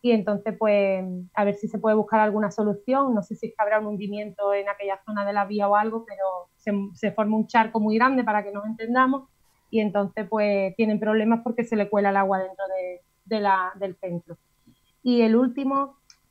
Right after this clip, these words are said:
es que a ver si en la oficina técnica se puede buscar alguna solución para el tema. Sabemos que está la puerta cerrada por el tema, por el tema del covid y la, las oficinas están arriba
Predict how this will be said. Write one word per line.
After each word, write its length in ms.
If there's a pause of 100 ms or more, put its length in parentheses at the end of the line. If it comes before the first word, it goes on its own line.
(140)
es 160
que 120
a 80
ver 160
si 540
en 100
la 80
oficina 520
técnica 680
se 100
puede 220
buscar 280
alguna 300
solución 540
para 140
el 140
tema. 380
Sabemos 380
que 80
está 140
la 120
puerta 320
cerrada 480
por 140
el 160
tema, 500
por 120
el 140
tema 220
del 180
covid 420
y 80
la, 320 (100)
las 160
oficinas 440
están 180
arriba 580